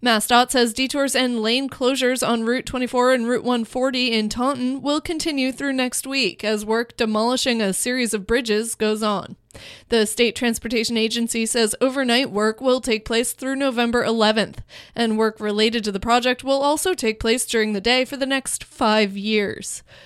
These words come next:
Overnight work and detours will be in place starting at eight P M through five A M from Sunday through Thursday.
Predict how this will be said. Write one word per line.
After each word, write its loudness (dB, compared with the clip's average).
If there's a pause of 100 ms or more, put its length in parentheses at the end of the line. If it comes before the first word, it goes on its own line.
(140)
Overnight 0
work 0
and 2
detours 0
will 2
be 2
in 0
place 2
starting 2
at 2
eight 4
P 0
M 0
through -2
five 2
A 2
M -2
from -2
Sunday 0
through -6
Thursday. -2